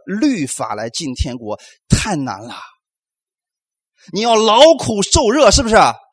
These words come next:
要付出很多的。虽然律法之下是什么呢？你要努力地去遵守全部的律法，然后你才能活着。你要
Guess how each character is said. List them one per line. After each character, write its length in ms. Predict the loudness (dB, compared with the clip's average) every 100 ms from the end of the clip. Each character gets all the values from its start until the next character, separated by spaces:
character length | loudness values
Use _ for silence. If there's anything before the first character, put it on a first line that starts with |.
| -20 -4
要 140 | 0 0
付 160 | 0
出 120 | 0 0
很 220 | 0 0
多 200 | 2 4
的。 320 | 4 2 -2
虽 160 | -6 0
然 180 | 0 0 -2
律 160 | -2 -2
法 160 | -2
之 80 | -4
下 80 | -4
是 60 | -2
什 100 | -2
么 100 | -4
呢？ 100 | -4 -10 -6
你 120 | 2
要 180 | 4 4
努 240 | 4 2
力 80 | 2
地 60 | 0
去 100 | -2
遵 180 | -2 -2
守 120 | 0
全 240 | 0 0
部 60 | 0
的 80 | 0
律 160 | -2
法， 280 | -2 -2 -2 -6
然 240 | -2 2 2
后 140 | 2
你 80 | 2
才 100 | 2
能 120 | 2
活 280 | 0 2 4
着。 100 | 4 -2 _ _ _
你 140 | -10 -4
要 160 | -4